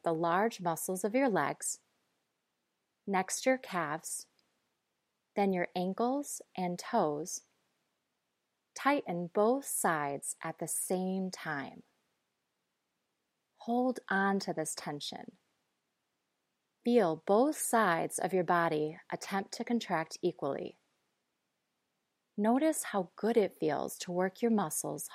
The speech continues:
hard with all your effort. Keep holding.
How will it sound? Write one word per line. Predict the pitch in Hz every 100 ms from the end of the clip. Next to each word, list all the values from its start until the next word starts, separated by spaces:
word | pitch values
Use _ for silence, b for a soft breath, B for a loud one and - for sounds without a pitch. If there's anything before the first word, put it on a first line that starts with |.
| -
hard | 208 190 - - - _ _ _ -
with | 180 -
all | 185 196 226 240 -
your | 214 -
effort. | 160 - 139 - _ _ _ _ _ _ _ _ _ _ _ _ _ _ _ _ -
Keep | - 175 -
holding. | - 254 277 220 170 165